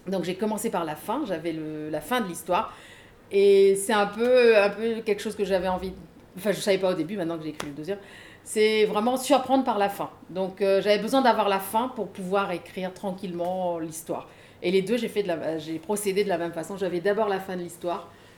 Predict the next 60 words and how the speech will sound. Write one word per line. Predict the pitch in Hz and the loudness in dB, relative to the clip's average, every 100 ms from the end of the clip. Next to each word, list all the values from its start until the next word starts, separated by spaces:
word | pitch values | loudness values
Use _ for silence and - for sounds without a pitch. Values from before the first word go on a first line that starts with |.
| - - | -16 -4
pour | 247 | -2
pouvoir | - 185 175 180 | -2 -2 0 0
emmener | 180 170 175 | 0 -4 -4
mes | 170 | -6
personnages | 160 156 170 160 165 | -8 -8 -8 -8 -8
où | 160 | -10
je | 151 | -12
voulais | 151 151 | -8 -8
les | 151 | -6
emmener. | 151 - - | -8 -10 -6
Donc | 202 240 | -4 0
voilà, | 247 - - | 0 0 -8
rituel, | 180 214 233 240 | -8 -2 0 0
c'est | 233 190 | -2 -2
commencer | 254 262 262 | 2 2 0
par | 262 208 | 2 2
la | 185 | 2
fin, | 185 196 320 - - - - | -2 -6 -8 -18 -20 -20 -6
poser | 240 240 | 0 2
dans | 240 226 | 4 4
un | 214 | 2
carnet. | 214 185 196 302 - - - - - - - | 2 0 -2 -6 -12 -20 -20 -20 -20 -12 -6
Et | |
pour | 185 214 | 0 0
le | |
premier, | 202 214 233 | 2 0 0
c'était | 214 | 0
assez | 180 208 | -2 -2
impressionnant | 190 185 185 196 | -4 -4 -4 -6
parce | 254 - | -6 -8
que | 180 | -6
quand | 185 | -2
j'avais | 185 185 | -2 -2
fini | 190 214 | -2 -4
d'écrire, | 196 185 220 269 - | -2 -2 -2 -4 -2
le | 185 | -2
jour | 185 240 | 0 0
où | |
je | 233 | 2
suis | |
arrivée, | 196 190 190 202 180 | 0 0 2 4 4
euh, | 151 151 | 0 0
j'avais | 180 170 | 2 2
dépassé | 190 190 185 | 2 0 -2
mes | 190 | -4
cinquante | 185 180 180 185 | -4 -4 -4 -4
mille | 185 | -4
mots, | 175 190 | -2 2
j'avais | 180 175 - 220 | 2 0 -4 -6
posé | - 226 202 135 - | 0 2 2 -2 -6
le | 196 | -4
point. | 190 240 - - - - | -2 0 -2 -4 -14 -6
J'ai | 196 | 0
dit, « | 220 | 4
Maintenant, | 240 262 | 6 6
je | 294 | 4
vais | |
aller | 240 | 4
chercher | 208 226 233 226 | 0 -2 0 0
mon... | 196 190 185 180 175 170 170 | 0 -2 -2 -2 -6 -6 -8